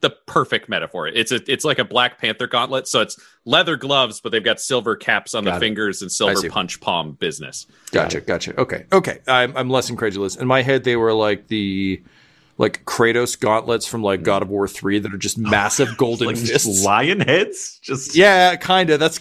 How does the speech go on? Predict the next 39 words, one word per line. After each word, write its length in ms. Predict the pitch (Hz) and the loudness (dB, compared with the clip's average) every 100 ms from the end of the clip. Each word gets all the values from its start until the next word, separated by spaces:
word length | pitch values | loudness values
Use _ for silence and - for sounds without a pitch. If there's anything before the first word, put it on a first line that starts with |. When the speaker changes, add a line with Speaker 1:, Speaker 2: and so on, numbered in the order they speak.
| - | 0
Speaker 3:
I, 180 | 156 156 | 4 4
I 40 | |
don't 400 | 165 180 214 180 | 2 2 4 4
know. 120 | 127 | 2
Ridley 420 | 127 123 160 175 165 | 0 2 2 4 4
was 180 | 156 123 | 2 2
buying 400 | 135 139 151 131 | 4 4 2 2
murder 360 | 135 147 135 | 4 4 2
things 560 | 127 123 110 113 - 113 | 2 -2 -2 -6 -12 -4
from 160 | 131 120 | -2 0
a 60 | |
Speaker 2:
Yeah. 80 | 120 | 2
Speaker 3:
weird 240 | 143 139 123 | 4 4 4
artist. 440 | 131 120 104 - | 4 4 0 0
I 60 | 135 | 0
was 120 | 127 | 2
like, 180 | 131 202 | 2 2
"I 100 | 240 | 2
imagine 400 | 190 165 143 143 | 4 4 2 -2
these 120 | 127 | -2
being 240 | 139 127 | -2 -2
big 260 | 104 131 120 | 2 2 2
and 140 | 110 | -2
stupid." 600 | - - 123 120 101 90 - | -8 -4 -4 0 -2 -2 0
Uh, 260 | 107 107 | 2 4
those 200 | 113 113 | 2 0
are 60 | 120 | 0
much 220 | 104 - | -2 -2
more 120 | 101 | -4
manageable. 400 | 92 87 87 87 - | -2 -2 -2 -2 0
Okay, 200 | 170 90 - | 0 -2 -2
cool. 200 | - 95 - | 0 0 0
So, 400 | 139 131 123 - - _ _ _ | 2 4 2 -2 -18 _ _ _
um, 500 | 117 113 113 113 107 - | 4 4 2 -4 -12 -12
<clears throat> 80 | 117 | -8
small 220 | - 151 | -2 -2
of 80 | 147 | 2
your 80 | 135 | 4
back, 440 | 127 120 113 123 | 4 4 0 -6